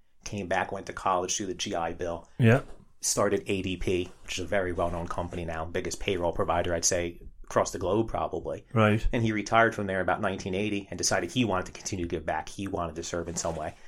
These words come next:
Speaker 1: So he became U S Senator. He fought for it and he got to be U S Senator. He served straight up until two thousand, retired for a couple years,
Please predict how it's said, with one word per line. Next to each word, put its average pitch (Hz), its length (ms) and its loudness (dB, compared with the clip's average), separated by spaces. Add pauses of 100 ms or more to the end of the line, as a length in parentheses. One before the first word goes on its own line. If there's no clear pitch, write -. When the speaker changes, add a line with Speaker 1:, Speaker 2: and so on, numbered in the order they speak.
(240)
Speaker 1:
So 131 140 2
he 110 240 4 (100)
became 110 300 2
U 110 160 4
S 113 100 6
Senator. 135 380 4
He - 80 -14
fought - 300 2
for 90 200 0
it 92 40 -2
and 90 80 -6
he 90 40 -6
got 90 180 0
to 107 80 -8
be 92 100 -4
U 87 180 -2
S 87 100 -2
Senator. 92 360 -2 (340)
He 123 140 -2
served 120 280 4
straight 127 360 4
up 117 80 0
until 101 240 0
two 104 180 0
thousand, 101 480 6 (320)
retired 101 480 4
for 110 100 2
a 104 60 2
couple 101 260 4
years, 98 360 -2